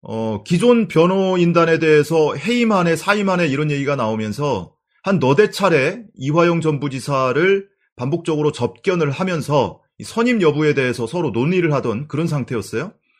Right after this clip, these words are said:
그래서 김성태 전 회장 이 증언이 있는, 있던 다음 날 이화영 전 부지사를 구치소로 접견을 했는데, 이화영 전 부지사가 김성태 전 회장의 법정 증언에 대해서 "말도 안 되는 소리다"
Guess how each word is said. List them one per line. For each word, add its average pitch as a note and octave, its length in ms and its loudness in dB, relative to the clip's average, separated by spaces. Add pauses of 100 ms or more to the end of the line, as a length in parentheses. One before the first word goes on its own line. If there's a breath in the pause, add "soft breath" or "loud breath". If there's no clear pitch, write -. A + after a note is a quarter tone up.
(400 soft breath)
그래서 G#3+ 200 4
김성태 A3 600 4
전 G#3 220 2
회장 G3 600 0 (100)
이 D3 180 -6
증언이 F#3 420 -2
있는, E3+ 460 -2 (140)
있던 F3 340 -6
다음 E3+ 340 0
날 B2+ 480 0 (440)
이화영 G#3 400 4
전 F#3 100 2
부지사를 D#3+ 340 0
구치소로 D3 360 -6
접견을 C3 420 -6
했는데, B2+ 600 -2 (440 soft breath)
이화영 G#3+ 400 2
전 F#3 140 2
부지사가 C3 720 -4 (380)
김성태 G#3 580 0
전 F3 480 -2 (200)
회장의 D#3 760 -2 (160)
법정 D#3 340 -6
증언에 C3 320 -6
대해서 B2+ 520 -2 (260 soft breath)
"말도 A3+ 520 2
안 F#3 140 2
되는 E3 180 0
소리다" B2 600 -4